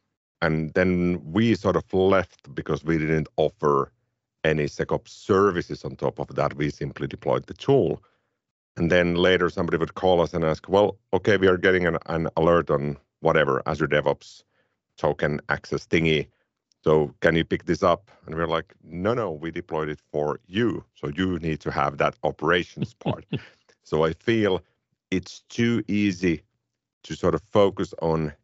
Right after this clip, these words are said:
Speaker 1: the sec part of SecOps. And I feel the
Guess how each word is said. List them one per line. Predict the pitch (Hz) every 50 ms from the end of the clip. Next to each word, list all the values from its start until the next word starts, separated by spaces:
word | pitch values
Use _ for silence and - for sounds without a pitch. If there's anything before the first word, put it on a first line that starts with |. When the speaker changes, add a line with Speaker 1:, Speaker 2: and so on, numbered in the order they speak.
| _ _ _
Speaker 1:
the | 80 78
sec | - - - - - 113 101 - - - - - _ _ _ _ _ _ _ -
part | - - - 71 73 69 - - _ _ _ _
of | - 78
SecOps. | - - - - - - - - - - - - _ _ _ _ _ _ _ _ _ _ -
And | - 78 76
I | 73
feel | - - - 80 76 78 76
the | 71 82 -